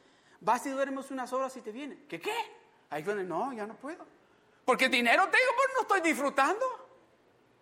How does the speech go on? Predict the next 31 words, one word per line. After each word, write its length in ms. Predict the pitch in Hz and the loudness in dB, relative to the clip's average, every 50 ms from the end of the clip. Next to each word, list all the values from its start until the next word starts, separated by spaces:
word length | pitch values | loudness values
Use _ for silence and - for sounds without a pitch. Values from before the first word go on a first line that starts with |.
| _ _ _ _ - | _ _ _ _ -4
Llegaba 380 | 185 233 240 285 339 381 381 392 | 0 4 6 6 8 8 8 8
a 20 | |
la 180 | 359 339 330 - | 6 4 4 4
casa, 360 | 349 370 381 - 294 359 349 | 6 6 6 6 4 4 4
me 140 | 320 277 269 | 4 4 4
bañaba 560 | 262 262 262 277 294 320 359 392 381 349 320 | 4 4 4 4 4 4 6 6 6 4 4
y 120 | 285 311 269 | 2 0 -2
decía, 400 | 226 - - 240 220 214 180 - - - - - | -4 -4 -6 -4 -4 -4 -6 -8 -14 -20 -20 -14
mis 220 | - 202 202 - - | -10 -10 -8 -6 -6
hijos, 280 | 302 294 269 262 240 - - - | -6 -6 -6 -8 -10 -10 -2 2
"Papi, 280 | 262 302 311 370 349 247 | 2 2 2 2 0 -2
I 80 | 185 - - - - - _ _ - - - _ _ _ _ | -4 -8 -16 -20 -20 -20 _ _ -20 -20 -20 _ _ _ _
gotta 220 | - 143 143 147 147 | -12 -8 -8 -8 -8
go 160 | 139 139 127 | -8 -12 -16
sleep, 260 | - - 120 117 127 _ _ _ _ _ | -16 -18 -20 -20 -20 _ _ _ _ _
tengo 140 | - 156 165 165 | -8 -8 -6 -6
que 60 | 175 | -6
dormir". 300 | 170 156 160 160 156 - _ _ _ _ _ _ _ _ _ _ _ _ _ _ _ _ _ _ _ _ _ _ _ _ _ | -6 -6 -8 -10 -12 -14 _ _ _ _ _ _ _ _ _ _ _ _ _ _ _ _ _ _ _ _ _ _ _ _ _
Si 180 | - - 156 156 | -20 -16 -12 -8
yo 160 | 170 190 220 | -6 -6 -6
hubiese 380 | 233 240 247 247 240 262 269 | -6 -8 -10 -10 -10 -12 -16
sabido, 720 | - - 208 185 185 196 214 233 233 214 175 143 127 120 120 - _ _ _ _ _ _ _ _ _ _ _ _ _ _ _ _ _ _ _ _ _ _ _ _ _ _ _ _ | -14 -12 -12 -12 -12 -12 -14 -14 -14 -14 -14 -14 -14 -16 -18 -20 _ _ _ _ _ _ _ _ _ _ _ _ _ _ _ _ _ _ _ _ _ _ _ _ _ _ _ _
si 220 | - - 185 170 | -20 -18 -16 -12
yo 100 | 175 196 220 | -12 -10 -10
hubiese 240 | 247 240 226 233 220 | -10 -10 -12 -12 -12
sabido 520 | 214 202 185 185 202 220 226 220 208 190 | -10 -10 -10 -10 -10 -12 -10 -10 -10 -8
lo 160 | 185 170 160 | -10 -10 -14
que 140 | - 160 143 | -14 -16 -16
sé 160 | - - 170 | -14 -12 -10
ahora, 340 | 170 170 185 180 180 165 - - | -8 -8 -8 -8 -8 -8 -8 -6
ah. 480 | 156 156 156 160 160 151 147 143 131 | -6 -4 -4 -4 -6 -6 -8 -10 -12